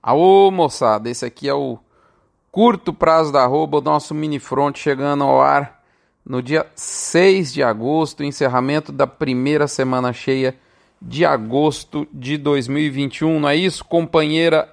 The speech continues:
e companheiro que carrega o pó da viagem? Chegamos aqui nesse nosso mini front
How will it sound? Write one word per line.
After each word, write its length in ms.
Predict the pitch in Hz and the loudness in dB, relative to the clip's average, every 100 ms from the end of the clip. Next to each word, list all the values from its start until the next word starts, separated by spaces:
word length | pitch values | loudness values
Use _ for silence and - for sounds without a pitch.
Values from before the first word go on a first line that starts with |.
| - | -12
e 120 | 151 | -10
companheiro 760 | - 151 147 147 139 147 143 | -6 -6 -2 -2 0 0 -2
que 160 | - 139 | -4 -4
carrega 400 | 135 120 127 120 | 0 2 0 -2
o 40 | |
pó 220 | 113 127 | -2 0
da 140 | 123 120 | 2 0
viagem? 560 | 113 110 104 98 - - _ _ _ _ _ _ _ _ _ | 0 0 0 -4 -14 -18 _ _ _ _ _ _ _ _ _
Chegamos 400 | - 151 175 185 | -2 0 2 2
aqui 420 | - 185 196 185 - | 0 -2 -2 -2 -6
nesse 380 | 170 175 165 170 | -2 0 0 0
nosso 340 | 165 165 175 | 0 0 -2
mini 240 | 165 175 | -2 -2
front 600 | 165 139 151 170 165 - | -4 0 2 2 -2 -10